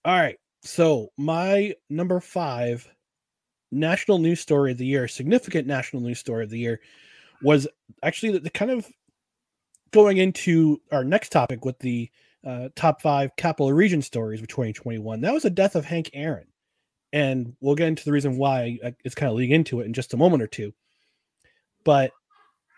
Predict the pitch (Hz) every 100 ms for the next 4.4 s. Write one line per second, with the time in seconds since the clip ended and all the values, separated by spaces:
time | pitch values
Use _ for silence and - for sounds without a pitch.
0 | _ _ _ _ - - - 240 339 -
1 | 208 160 117 127 - 165 - - 143 123
2 | 135 _ _ - - - 185 180 143 127
3 | _ - _ _ _ - 139 - - 185
4 | 220 175 127 -